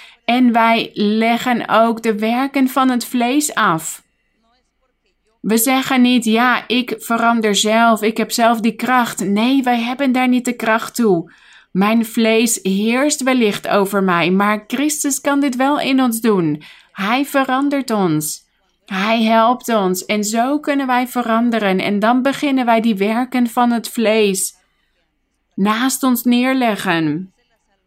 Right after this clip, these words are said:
Daar kunnen wij dan afstand van nemen. Dus de apostel Paulus zei, "Jullie worden verlost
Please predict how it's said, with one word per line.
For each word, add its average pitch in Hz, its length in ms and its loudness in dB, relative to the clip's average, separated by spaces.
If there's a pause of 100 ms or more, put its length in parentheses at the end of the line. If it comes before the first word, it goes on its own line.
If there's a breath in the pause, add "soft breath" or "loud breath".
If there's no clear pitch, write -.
(340)
Daar 226 320 0
kunnen 262 240 2
wij 247 200 2
dan 233 280 2
afstand 247 500 -2
van 220 220 0
nemen. 165 640 -2 (1120)
Dus 226 480 0
de 190 140 0
apostel 220 540 -2
Paulus 208 520 0
zei, 190 800 -2 (560 soft breath)
"Jullie 247 840 2 (680)
worden 226 760 0
verlost 220 1000 0